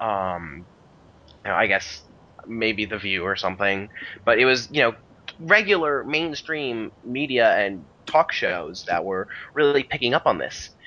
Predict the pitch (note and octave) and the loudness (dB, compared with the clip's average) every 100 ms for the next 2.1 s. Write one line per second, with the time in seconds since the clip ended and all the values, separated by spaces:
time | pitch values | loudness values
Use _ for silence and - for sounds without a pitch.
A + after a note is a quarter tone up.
0 | - _ D3+ C#3+ C#3+ - - - _ _ | -20 _ 2 4 0 -8 -20 -20 _ _
1 | _ _ - C#3 D3 - - C#3+ G3+ G3+ | _ _ 0 2 2 -2 -2 2 2 2
2 | - | -6